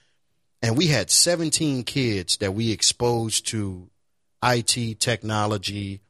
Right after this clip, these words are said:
I exposed them to my clients, and they talked about, Daryl talked about how he utilizes I T in the law firm in order to, uh, to, to assist his business, et cetera. And I had a bunch of clients come up, right? And so I had kids, I had parents,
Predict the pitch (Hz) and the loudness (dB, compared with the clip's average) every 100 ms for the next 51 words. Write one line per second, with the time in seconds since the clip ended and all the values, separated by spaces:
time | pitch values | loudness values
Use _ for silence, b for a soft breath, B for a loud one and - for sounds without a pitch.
0 | _ _ _ 113 107 - 123 120 117 117 | _ _ _ -2 0 2 2 0 0 -2
1 | 98 90 - 131 131 127 123 - - - | 0 -2 -2 0 2 0 -4 -2 -2 -2
2 | _ 98 98 113 117 104 107 104 101 98 | _ -10 -6 -2 -2 -2 -4 0 0 -2
3 | 85 110 113 104 107 98 101 98 101 95 | -6 -2 0 0 -4 -4 -2 0 2 0
4 | 92 b b b - 110 113 98 95 92 | -2 b b b -8 -2 2 2 2 0
5 | 95 92 - 113 95 90 107 107 - 104 | 0 2 0 0 -4 0 0 0 0 -2
6 | 104 104 - _ _ _ 98 98 95 90 | -4 -8 -14 _ _ _ -4 0 0 0
7 | - 95 90 85 87 - 110 - - 98 | -4 -2 -2 -2 -6 -4 -4 -2 -2 -2
8 | 87 - 120 104 120 101 95 92 98 101 | 2 2 2 -2 -2 -2 -2 -2 -2 -2
9 | 92 - 107 98 117 151 143 165 151 131 | 0 2 2 0 0 0 0 -2 -2 -4
10 | 113 - 101 - 92 104 - b b b | -4 -6 -8 -4 -2 -2 -4 b b b
11 | 113 - 131 185 131 - 185 185 165 139 | -2 2 2 2 0 -2 0 2 2 2
12 | - - _ _ - 160 180 117 - 180 | -2 -4 _ _ -2 2 2 2 2 2
13 | 202 165 113 - - | 2 0 0 -2 -4